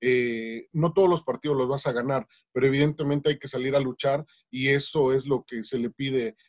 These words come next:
a cada, a cada jugador. Y en este caso, particularmente a Drew Lock, si se quiere convertir en este, en este líder de este equipo, tiene que tener una personalidad mucho más fuerte, tiene que tener un estado mental mucho más sano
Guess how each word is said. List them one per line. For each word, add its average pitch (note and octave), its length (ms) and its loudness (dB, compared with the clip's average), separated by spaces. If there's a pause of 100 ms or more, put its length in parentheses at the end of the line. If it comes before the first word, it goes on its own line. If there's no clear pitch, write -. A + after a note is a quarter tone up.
a A#2 160 -2
cada, B2 520 2
a A2+ 60 -8
cada C3 240 0
jugador. A#2 480 -4
Y B2 80 -6
en C3+ 80 -4
este C#3+ 240 -6
caso, C#3+ 280 -2
particularmente B2 800 -6
a A#2 40 -2
Drew C#3 180 -4
Lock, C#3+ 280 0 (280)
si A#2 140 -12
se C3+ 120 -2
quiere D3+ 220 -2
convertir C3 500 -4
en C3+ 140 -2
este, A#2+ 520 -2
en B2+ 120 -4
este C3+ 240 -2
líder C3+ 360 -2
de C3 120 -2
este D3 180 -6
equipo, D3 420 -8 (280)
tiene D3+ 200 4
que - 100 -8
tener C#3 260 -4
una C#3+ 200 0
personalidad B2 600 -4
mucho C#3+ 260 -4
más C#3+ 240 -2
fuerte, C#3+ 400 -4 (260)
tiene C#3+ 220 2
que A#2+ 100 -12
tener C3 280 -4
un C#3+ 140 -2
estado C#3 340 0
mental B2+ 400 -4
mucho C#3+ 320 -4
más C#3+ 220 -2
sano D3 340 -6